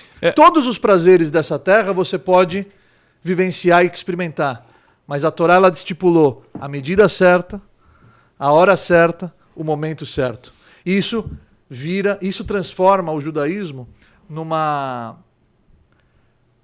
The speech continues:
Speaker 2: uma fé racional. Numa fé que não ignora o materialismo.
Speaker 1: E a ciência também.
Speaker 2: E a ciência.
Speaker 1: Por exemplo, a ciência comprova, é, o porquê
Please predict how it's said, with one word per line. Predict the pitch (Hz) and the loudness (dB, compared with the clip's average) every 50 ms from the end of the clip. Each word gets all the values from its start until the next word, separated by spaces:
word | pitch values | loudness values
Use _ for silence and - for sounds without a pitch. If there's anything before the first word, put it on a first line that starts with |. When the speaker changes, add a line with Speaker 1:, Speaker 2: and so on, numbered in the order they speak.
| _ _ | _ _
Speaker 2:
uma | - 165 156 135 | -12 -12 -10 -10
fé | - - - 180 185 185 | -12 -12 -6 -4 -4 -4
racional. | 160 139 180 190 - - - 190 165 143 127 120 123 - _ _ _ _ _ _ _ _ _ _ _ _ _ _ _ _ _ _ _ _ _ _ _ _ _ _ _ _ _ _ _ _ _ _ | -4 -4 -6 -6 -8 -8 -12 -12 -12 -12 -14 -16 -18 -20 _ _ _ _ _ _ _ _ _ _ _ _ _ _ _ _ _ _ _ _ _ _ _ _ _ _ _ _ _ _ _ _ _ _
Numa | 156 147 151 151 | -14 -8 -8 -8
fé | 143 - - 185 180 | -8 -6 -6 -6 -6
que | 185 - 180 | -4 -8 -8
não | 175 185 196 | -8 -6 -6
ignora | 196 160 175 175 160 165 165 185 196 196 180 160 143 131 - _ _ _ _ _ _ _ _ _ _ _ - | -6 -6 -8 -8 -6 -4 -2 0 0 0 0 -2 -4 -6 -10 _ _ _ _ _ _ _ _ _ _ _ -14
o | 170 | -10
materialismo. | 165 160 - - 160 156 151 147 139 139 139 127 110 104 110 110 _ _ - | -8 -8 -6 -6 -6 -4 -4 -4 -6 -6 -10 -10 -12 -14 -20 -20 _ _ -10
Speaker 1:
E | 101 98 | -8 -8
a | 90 | -8
ciência | 87 - - - 95 90 90 90 82 - - | -8 -10 -12 -10 -10 -8 -8 -10 -12 -14 -18
também. | 76 - 78 76 78 73 65 - | -20 -18 -18 -18 -16 -18 -16 -12
Speaker 2:
E | 151 147 | -8 -8
a | 139 | -8
ciência. | 123 - - 139 131 127 117 113 - - - | -8 -10 -10 -10 -10 -10 -12 -14 -18 -18 -8
Speaker 1:
Por | - 147 143 | -6 -4 -4
exemplo, | 127 120 110 - 120 | -4 -4 -4 -6 -8
a | |
ciência | 113 - - 131 139 156 - 220 185 143 | -10 -10 -10 -10 -10 -8 -8 -8 -8 -10
comprova, | - _ - 110 107 104 92 - - 107 120 143 147 113 104 90 80 _ - _ _ _ _ _ _ _ _ | -12 _ -14 -12 -12 -12 -10 -8 -4 -2 -2 -2 -2 -2 -4 -6 -6 _ -18 _ _ _ _ _ _ _ _
é, | - 101 101 98 90 - | -12 -8 -8 -8 -10 -10
o | 131 139 | -14 -14
porquê | 135 - 175 165 - _ - - 135 147 165 185 196 - | -12 -12 -12 -12 -14 _ -10 -8 -6 -4 -4 -6 -6 -10